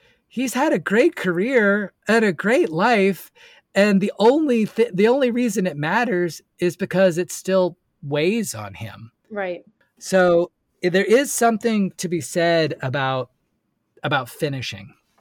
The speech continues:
Speaker 2: Mm-hmm.
Speaker 1: And, uh, and two, I guess also that was maybe the other reason we wrote P H Done, was to help people know, like, or the other quip, you know, there's only two types of dissertations, the ones that are finished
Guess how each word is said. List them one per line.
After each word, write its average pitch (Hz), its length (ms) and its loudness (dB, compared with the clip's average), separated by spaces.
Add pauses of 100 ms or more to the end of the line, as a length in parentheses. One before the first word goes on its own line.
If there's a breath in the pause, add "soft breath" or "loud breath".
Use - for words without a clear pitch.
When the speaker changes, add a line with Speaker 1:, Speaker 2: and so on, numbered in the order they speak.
Speaker 2:
Mm-hmm. 196 360 -8 (260)
Speaker 1:
And, 147 400 -4
uh, 120 240 -6 (840 soft breath)
and 175 200 -2
two, 220 220 2
I 180 80 4
guess 156 200 -2
also 147 240 -4
that 131 160 -6
was 127 160 -8
maybe 131 220 -6
the 127 140 -8
other 123 200 -6
reason 117 300 -6
we 117 100 -6
wrote 117 260 -8 (500)
P 131 140 -8
H 117 240 -8
Done, 113 400 -8 (260)
was 131 220 -8
to 156 120 -4
help 160 260 -2
people 147 340 -6
know, 127 280 -6
like, 117 240 -10 (440)
or 190 100 6
the 196 140 6
other 185 200 4
quip, - 360 -4 (220)
you 160 120 -2
know, 143 160 2
there's 139 260 -2 (100)
only 185 280 4
two 196 280 0
types 147 340 0
of 123 100 -6
dissertations, 120 960 -8
the 143 100 -6
ones 151 280 -2
that 135 120 -6
are 127 60 -6
finished 226 680 -2